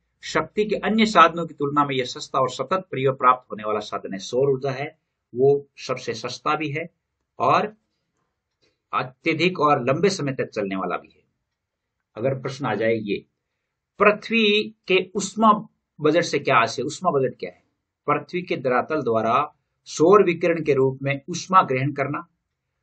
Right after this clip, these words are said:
तथा भूमिक विकिरण के रूप में ऊष्मा का हस्तांतरण करना पृथ्वी के ऊष्मा बजट के नाम से जाना जाता है। यानी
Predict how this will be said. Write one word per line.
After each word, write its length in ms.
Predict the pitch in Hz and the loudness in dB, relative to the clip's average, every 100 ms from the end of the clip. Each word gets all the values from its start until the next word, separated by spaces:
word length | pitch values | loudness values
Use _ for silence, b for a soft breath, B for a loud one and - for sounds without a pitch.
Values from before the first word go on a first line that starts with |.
| _ _ 156 | _ _ -4
तथा 240 | 165 170 | 4 4
भूमिक 420 | 127 139 190 226 | 4 2 4 2
विकिरण 460 | 170 170 175 170 160 | 0 2 2 2 2
के 100 | 156 | 0
रूप 200 | 147 147 | 0 -2
में 60 | 147 | -8
ऊष्मा 260 | 135 - 135 | -8 -4 -2
का 140 | 127 | 2
हस्तांतरण 520 | 107 - 127 139 170 170 | 0 2 -2 -2 -4 -6
करना 360 | 139 139 139 143 _ _ _ _ 151 | -4 -2 -4 -4 _ _ _ _ -4
पृथ्वी 400 | 143 - 165 160 | -4 -4 -8 -2
के 200 | 135 - | -4 -4
ऊष्मा 300 | 135 - 139 | -10 -6 -4
बजट 280 | 117 113 113 | -2 -4 -4
के 80 | 101 | -6
नाम 180 | 101 | -6
से 140 | 107 160 | -6 -8
जाना 220 | 107 82 | -8 -10
जाता 260 | - - _ | -14 -18 _
है। 60 | _ _ _ _ _ _ _ _ _ | _ _ _ _ _ _ _ _ _
यानी 460 | 123 143 175 196 | -2 0 2 -2